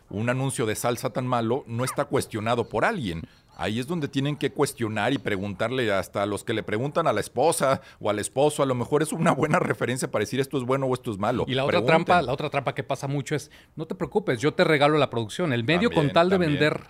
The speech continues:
Speaker 2: el espacio te dicen, "Yo te regalo la
Speaker 1: Y te
Speaker 2: producción, te
Speaker 1: venden una
Speaker 2: regalo la idea".
Speaker 1: producción muy barata,
Speaker 2: Y
Speaker 1: sí.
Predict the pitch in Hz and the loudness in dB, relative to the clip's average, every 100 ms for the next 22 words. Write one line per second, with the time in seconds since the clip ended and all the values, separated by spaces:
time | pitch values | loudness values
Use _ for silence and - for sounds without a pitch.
0 | _ - 123 127 - 156 - 180 180 139 | _ -8 -4 -4 0 0 0 -6 -4 -4
1 | 151 139 - - 196 - 294 180 214 208 | -2 -4 -8 -4 -4 2 2 4 4 4
2 | 113 113 104 104 165 - - - 170 170 | 6 4 6 4 4 2 2 2 2 2
3 | 131 143 147 92 92 85 90 123 98 | 2 0 0 0 -2 0 0 -2 -6